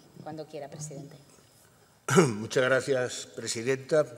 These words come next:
Speaker 2: presidenta de la Comisión de Igualdad del Senado de España.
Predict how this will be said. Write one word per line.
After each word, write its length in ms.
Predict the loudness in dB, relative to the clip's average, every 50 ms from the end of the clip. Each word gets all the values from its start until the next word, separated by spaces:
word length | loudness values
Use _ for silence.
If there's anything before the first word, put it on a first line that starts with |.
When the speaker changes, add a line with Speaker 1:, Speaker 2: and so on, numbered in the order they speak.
| -14 -12
Speaker 2:
presidenta 640 | -12 -10 -8 -4 -4 -4 -4 -4 -6 -6 -4 -4
de 220 | -4 -4 -4 -4 -4
la 140 | -6 -8
Comisión 640 | -8 -8 -10 -10 -8 -10 -8 -6 -6 -6 -6 -8 -10
de 60 | -12
Igualdad 500 | -10 -8 -6 -6 -6 -4 -2 0 0 0
del 280 | -2 -4 -8 -8 -8 -8
Senado 580 | -8 -6 -6 -6 -6 -6 -6 -4 -4 -6 -6 -8 -14 -18 -16
de 80 | -14
España. 480 | -14 -12 -4 -4 -4 -2 -2 -4 -8